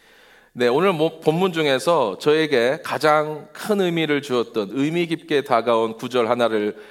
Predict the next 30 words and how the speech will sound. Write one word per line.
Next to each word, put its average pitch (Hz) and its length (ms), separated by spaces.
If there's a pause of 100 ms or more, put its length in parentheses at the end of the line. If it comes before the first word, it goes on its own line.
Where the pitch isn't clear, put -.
(160)
먼저 120 280
같이 107 300
읽도록 107 300
하겠습니다. 107 500
삼십삼 190 640
절 160 140
말씀인데요. 117 760 (440)
삼십삼 196 580
절 165 140
말씀 117 640
다시 - 240
한번 123 240
보실까요? 113 560 (580)
"그들이 156 560
곧바로 175 640
일어나서 131 960
예루살렘에 147 680
돌아와서 117 560
보니 127 580 (320)
열한 143 340
제자와 135 640
또 160 220
그들과 135 400
함께 147 380
있던 127 280
사람들이 127 540
모여 120 400
있었다"라고 110 960
말씀하고 117 540
있습니다. 90 540